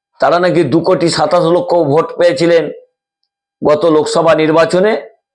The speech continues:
তারা আর এক কোটি ভোট পেলেই তারা নবান্ন দখল করবেন। সেই জায়গাতে মিস কল দিয়েও তারা সদস্য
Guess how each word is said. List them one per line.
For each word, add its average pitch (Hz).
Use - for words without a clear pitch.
তারা 170
আর 160
এক 147
কোটি 175
ভোট 139
পেলেই 175
তারা 170
নবান্ন 139
দখল 147
করবেন। 180
সেই 190
জায়গাতে 214
মিস 175
কল 214
দিয়েও 220
তারা 202
সদস্য 185